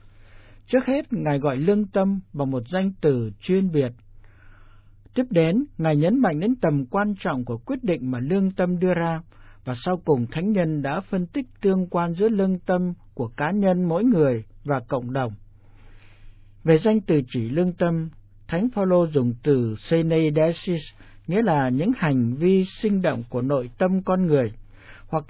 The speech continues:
khả năng phán đoán tốt xấu về những hành vi chúng ta đã làm hoặc định làm, như câu chuyện người thổ dân da đỏ trên đây. Từ lương tâm cũng có nghĩa là sự ý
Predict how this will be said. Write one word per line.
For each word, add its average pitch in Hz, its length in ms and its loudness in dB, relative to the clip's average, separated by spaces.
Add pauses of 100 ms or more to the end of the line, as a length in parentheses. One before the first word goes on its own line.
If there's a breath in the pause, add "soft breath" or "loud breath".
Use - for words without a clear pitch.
(140)
khả 135 160 -4
năng 185 300 0
phán 220 320 0
đoán 202 300 0
tốt 269 160 2
xấu 202 520 0 (260 soft breath)
về 139 140 2
những 151 180 0
hành 139 320 0
vi 175 380 2
chúng 226 260 2
ta 165 360 -2
đã 165 160 0
làm 135 400 0 (240 soft breath)
hoặc - 240 -6
định 156 260 0
làm, 135 300 -2 (960 soft breath)
như 160 360 4
câu 202 240 2
chuyện 139 300 2
người 131 200 0
thổ 110 220 -4
dân 175 300 0
da 175 200 -2
đỏ 123 260 -4 (120)
trên 165 220 0
đây. 156 260 2 (920 soft breath)
Từ 156 140 4
lương 202 260 4
tâm 208 260 2
cũng 233 180 2
có 247 100 0
nghĩa 220 300 4
là 165 240 2
sự 143 380 -2
ý 202 100 -2